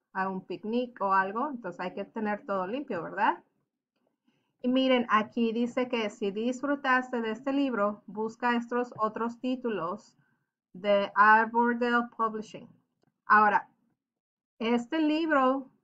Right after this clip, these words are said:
mis amigos y amigas de Kinder, lo leí de Mackinvia.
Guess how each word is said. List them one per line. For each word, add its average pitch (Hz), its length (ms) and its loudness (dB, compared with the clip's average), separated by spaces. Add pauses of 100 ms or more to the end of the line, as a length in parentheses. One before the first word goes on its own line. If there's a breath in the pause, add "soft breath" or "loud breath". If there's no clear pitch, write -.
(120)
mis 226 200 -4
amigos 226 460 -4
y 240 60 -4
amigas 220 540 0 (640)
de 202 160 -4
Kinder, 220 460 -4 (300)
lo 220 260 2
leí 220 420 0
de 240 180 2
Mackinvia. 226 1000 -2